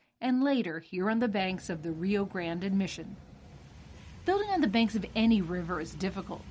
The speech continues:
but building on the raging Rio Grande is especially challenging, made more complicated because the U S Mexico border runs straight down the middle of it.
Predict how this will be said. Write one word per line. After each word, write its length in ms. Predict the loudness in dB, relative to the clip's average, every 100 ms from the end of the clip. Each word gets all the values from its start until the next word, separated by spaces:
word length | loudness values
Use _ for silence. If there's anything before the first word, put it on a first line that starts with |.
| -16 -16 -12
but 160 | -6
building 320 | 0 2 2 0
on 80 |
the 80 | 0
raging 560 | -2 2 2 2 0 0
Rio 220 | 0 -2
Grande 500 | 0 2 4 2 2
is 160 | 0 -2
especially 640 | -4 0 0 0 0 0
challenging, 720 | 0 2 6 6 4 2 -4 -8 -16 -16 -16 0
made 240 | 4 6
more 300 | 6 6 4
complicated 840 | 2 -2 -2 -4 -10 -6 0 0 -2 -8 -12 -6
because 280 | 0 0 2
the 80 |
U 260 | 4 6 6
S 160 | 4 2
Mexico 480 | 0 -2 0 2
border 420 | 4 4 4 4 2 -6 -10
runs 220 | -6 -4
straight 420 | -6 -2 -2 0 0
down 300 | 2 4 6
the 60 |
middle 260 | 6 4 2
of 140 | -2
it. 100 | -8